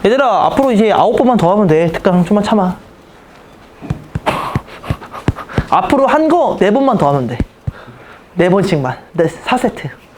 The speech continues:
오늘 세 번 했잖아. 음. 난 운동할 때 그렇게 하는데? 막 스쿼트 육십 킬로 할 때, 십이 할 때, 하, 사분의 일, 하, 이러면서 하는데?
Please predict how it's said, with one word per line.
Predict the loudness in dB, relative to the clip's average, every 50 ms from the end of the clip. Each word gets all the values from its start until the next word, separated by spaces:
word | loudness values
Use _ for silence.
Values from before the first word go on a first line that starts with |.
| -20 -20 -20 -20 -6 -2
오늘 | 0 0 2
세 | 2 2
번 | 2 2 2 0
했잖아. | 0 -2 -4 -6 -10 -14 -18 -20 _ -20 -20 -20 _ _ _ -20 -20 -20 -20 -20 -20 -20 -20 -20 -20 -20 -14 -12
음. | -12 -12 -12 -16 -20 -20 -4 -2
난 | 0 2 2 2
운동할 | 2 2 2 2 0 0
때 | 0
그렇게 | 0 2 2 2 0
하는데? | 0 0 0 -2 -4 -6 -10 -20 _ _ _ _ -6
막 | -6 -6
스쿼트 | -4 -2 -2 -2 0 0 0 0 0 0
육십 | -2 -4 -2 -2
킬로 | 0 0 0
할 | 0
때, | 0
십이 | 0 0 2 2 2
할 | 0 0 0
때, | -2 -2 -4 -6 -14 -20 -20 -20 -20 -20 -16
하, | -14 -12 -10 -10 -10 -12 -16 -18 -16
사분의 | -6 -4 -2 0 2 2 2 2
일, | 2 0 0 -2 -6 -10 -20 -20 -20 -20 -20 -20 -16 -10
하, | -10 -8 -8 -10 -10 -4 -2
이러면서 | 0 2 2 2 2 0 0 -2
하는데? | -2 -4 -4 -2 -4 -4